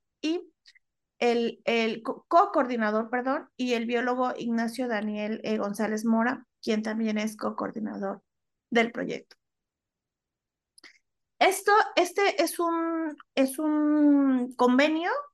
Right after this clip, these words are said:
que se trabajó con todo el comité de aplicaciones, en donde lo que buscábamos era formalizar el tema de los trabajos que pueden realizar las comunidades con entes externos a cudi,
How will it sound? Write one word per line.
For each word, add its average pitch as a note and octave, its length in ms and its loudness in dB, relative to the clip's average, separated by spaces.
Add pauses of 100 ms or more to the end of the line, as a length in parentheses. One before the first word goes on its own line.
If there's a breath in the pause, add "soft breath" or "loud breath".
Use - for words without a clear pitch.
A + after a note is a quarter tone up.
(100)
que A#3+ 100 -2
se A3+ 160 -4
trabajó A3+ 380 2
con A#3 240 0
todo C#4 100 2
el C#4 100 0
comité C4+ 300 -2
de C#4 80 -2
aplicaciones, E4+ 880 -8 (400)
en B3 160 2
donde A#3 240 4
lo A3 160 2
que A3+ 120 -2
buscábamos C#4 760 0
era D4+ 400 0 (200)
formalizar B3 1040 0
el A#3 180 -8
tema B3+ 420 -4 (280 loud breath)
de A#3+ 160 2
los A#3+ 180 0
trabajos C#4+ 680 0 (320)
que A#3 100 -6
pueden C4 400 0
realizar C#4+ 400 -6
las C4+ 120 -6
comunidades C#4+ 840 -2
con A#3+ 160 -4
entes A#3+ 320 -4
externos C4 680 -2
a C4 120 -10
cudi, D#4+ 280 -4